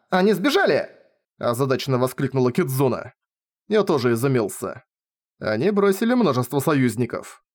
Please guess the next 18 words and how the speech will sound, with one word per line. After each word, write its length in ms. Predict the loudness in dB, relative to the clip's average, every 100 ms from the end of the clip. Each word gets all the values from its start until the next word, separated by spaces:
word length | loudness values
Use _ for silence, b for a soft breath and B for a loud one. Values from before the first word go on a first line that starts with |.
| _ _ _ _
Кидзуна 480 | -6 -6 -2 0 0
бы 100 | 2
на 140 | 2
их 140 | 2 2
месте 400 | 0 0 -2 0
даже 240 | 0 0
не 100 | 0
подумала 440 | 0 0 2 2
об 100 | 0
отступлении, 720 | -2 -10 -4 0 2 2 0 -4 -10
пока 240 | -8 -2
не 120 | 0 2
вернула 360 | 2 2 0
бы 100 | 0
товарищей 480 | 0 0 0 0 2
на 160 | 2 0
борт. 340 | -2 -8 -20 _ _ _ _ _ _ _
«Черт, 580 | -6 0 2 2 -2